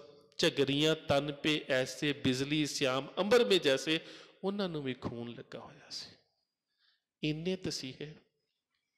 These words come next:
ਇੰਨਾ ਦਰਦ, ਇੰਨਾ ਸੰਤਾਪ, ਇਹਦੇ ਬਾਵਜੂਦ ਵੀ ਇਹ ਵਰਤਾਰੇ ਸਾਡੀ ਮਾਨਸਿਕਤਾ ਦਾ ਹਿੱਸਾ ਨਾ ਬਣਨ,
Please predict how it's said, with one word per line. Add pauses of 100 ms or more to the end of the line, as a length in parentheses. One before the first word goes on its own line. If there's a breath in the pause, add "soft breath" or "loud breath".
(680)
ਇੰਨਾ
ਦਰਦ, (1200)
ਇੰਨਾ
ਸੰਤਾਪ, (1040 soft breath)
ਇਹਦੇ
ਬਾਵਜੂਦ
ਵੀ
ਇਹ
ਵਰਤਾਰੇ
ਸਾਡੀ
ਮਾਨਸਿਕਤਾ
ਦਾ
ਹਿੱਸਾ
ਨਾ
ਬਣਨ,